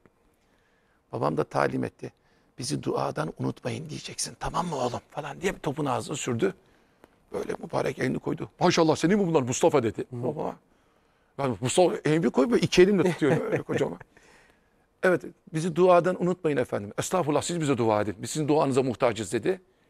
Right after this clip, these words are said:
Speaker 1: Şak diye çıkarttı, böyle bir on lira verdi. Şimdi düşünüyorum. Evet, okula gelmedi. Notlarımızı merak etmedi.
Speaker 2: Hı hı.
Speaker 1: Rahmetli babam cebimizdeki parayı da sormazdı.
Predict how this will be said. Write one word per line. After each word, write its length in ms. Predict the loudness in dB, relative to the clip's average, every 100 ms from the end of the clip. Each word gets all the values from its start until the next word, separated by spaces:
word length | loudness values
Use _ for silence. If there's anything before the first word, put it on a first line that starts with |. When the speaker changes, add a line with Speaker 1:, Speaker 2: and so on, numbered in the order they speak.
| -10
Speaker 1:
Şak 320 | -8 -8 -6
diye 100 | -4
çıkarttı, 500 | -4 -4 -4 -4 -2
böyle 240 | 0 2
bir 40 | 0
on 220 | 0 2
lira 200 | 2 2
verdi. 380 | 0 2 0 0 _ _ _ _ _ _ _
Şimdi 280 | -8 -2 0
düşünüyorum. 560 | 0 0 4 6 4 -2 _ _ _ _
Evet, 220 | 2 4 4
okula 320 | 0 4 4
gelmedi. 580 | 6 4 4 0 -2 -6 _ _ _ _ _ _ _ _ _ _ -2
Notlarımızı 600 | 0 4 4 4 2 2
merak 380 | 4 6 4 2
etmedi. 480 | -2 -2 -2 -4 -8 _ -10
Speaker 2:
Hı 120 | -10
hı. 260 | -8 -12 -14 -2
Speaker 1:
Rahmetli 420 | 0 2 0 0
babam 280 | 0 2 0
cebimizdeki 600 | 0 0 0 -2 -2 -4
parayı 360 | 0 4 4 4
da 80 | -2
sormazdı. 600 | -2 -4 -6 -10 -12